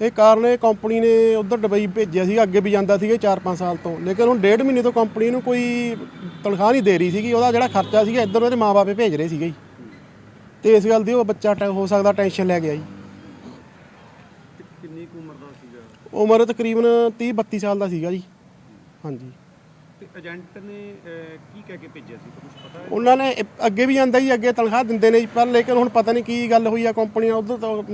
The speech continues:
Speaker 1: ਤਨਖਾਹ ਮਤਲਬ ਕਿ ਦੇ ਨਹੀਂ ਰਹੇ ਸੀਗੇ ਉਹਨੂੰ ਡੇਢ ਮਹੀਨੇ ਤੋਂ। ਤੇ ਉਹਦੇ ਖਰਚਾ ਜਿਹੜਾ ਉਹਦੇ, ਉਹਦੇ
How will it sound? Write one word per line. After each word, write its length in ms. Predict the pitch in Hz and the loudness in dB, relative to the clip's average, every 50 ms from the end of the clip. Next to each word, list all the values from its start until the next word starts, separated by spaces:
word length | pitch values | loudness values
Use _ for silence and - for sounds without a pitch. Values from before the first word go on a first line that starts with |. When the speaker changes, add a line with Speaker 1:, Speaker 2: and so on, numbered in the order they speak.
| 208 - - - | -10 -12 -10 -8
Speaker 1:
ਤਨਖਾਹ 280 | - 196 190 202 220 247 | -6 -4 0 2 2 4
ਮਤਲਬ 240 | 247 233 226 226 208 | 4 2 2 2 0
ਕਿ 100 | 240 226 | 0 0
ਦੇ 180 | 196 220 220 | 2 2 2
ਨਹੀਂ 100 | 226 233 | 2 2
ਰਹੇ 140 | 220 185 170 | 0 0 0
ਸੀਗੇ 200 | - 175 170 196 | -2 -2 -4 -2
ਉਹਨੂੰ 120 | 196 214 | -2 -2
ਡੇਢ 160 | 202 180 180 214 | 0 0 0 0
ਮਹੀਨੇ 240 | 220 202 180 156 | -2 -2 -4 -4
ਤੋਂ। 120 | 139 - 135 - - - - - - - - - - - - - - - - | -6 -10 -14 -20 -20 -20 -20 -20 -20 -20 -20 -20 -20 -20 -20 -20 -20 -12 -6
ਤੇ 140 | - 190 196 | -4 -2 -2
ਉਹਦੇ 220 | 202 208 233 233 | 0 -2 -2 -2
ਖਰਚਾ 360 | - 214 190 180 - - 214 | 0 0 0 0 2 2 2
ਜਿਹੜਾ 160 | 214 220 220 | 2 2 2
ਉਹਦੇ, 160 | 240 226 214 240 | 0 0 0 -2
ਉਹਦੇ 240 | 233 226 233 247 | -2 -2 -2 -4